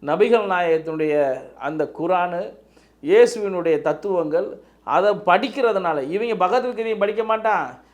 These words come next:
ராமாயணம், இதிகாசம், புராணம் எதுவும் படிக்க மாட்டான். ஆனா நம்ம மதத்தை நம்மகிட்டே உட்காந்துட்டு நடுநிலை நக்கி மாதிரி உட்காந்து பேசிக்கிட்டு இருப்பான். இவன் வந்து பிற மதங்களுடைய பெருமையை பேசுவான். எல்லா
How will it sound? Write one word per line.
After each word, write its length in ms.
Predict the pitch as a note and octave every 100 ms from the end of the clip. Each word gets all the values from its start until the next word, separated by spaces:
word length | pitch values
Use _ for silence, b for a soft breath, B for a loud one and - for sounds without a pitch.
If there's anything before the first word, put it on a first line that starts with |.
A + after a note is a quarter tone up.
| b
ராமாயணம், 540 | B2+ F#3+ A3+ A3 G#3+
இதிகாசம், 680 | F#3 G3 A#3 G#3+ A3 F#3 D3+
புராணம் 460 | D3+ G3+ A3 A3 F3+
எதுவும் 240 | G3+ B3+
படிக்க 240 | A3+ G#3+
மாட்டான். 440 | A3 G#3 G3+ F3 B2+ -
ஆனா 200 | - A3+
நம்ம 220 | G#3 G#3
மதத்தை 380 | G#3 A3 A#3+ A3+
நம்மகிட்டே 380 | G3+ A3 G#3+ A3+
உட்காந்துட்டு 460 | G3+ G#3 G3+ G3+ A#3
நடுநிலை 480 | G3 A3 A#3 A3 G3+
நக்கி 320 | F#3+ F#3+ A#3+
மாதிரி 260 | A3+ G#3+
உட்காந்து 200 | G3 G3
பேசிக்கிட்டு 400 | F#3 G#3+ G#3+ G3
இருப்பான். 340 | G3 G3 E3+ A2+ b b
இவன் 240 | F3 G#3+ G#3+
வந்து 240 | G#3+ A3+
பிற 220 | F3+ A3
மதங்களுடைய 560 | A3 G#3+ A#3+ A3+ G#3 F#3
பெருமையை 380 | G3 A#3 A#3 G3
பேசுவான். 420 | F#3+ F#3+ F3 C#3 b b b _
எல்லா 360 | C#3+ G#3 A#3+ B3+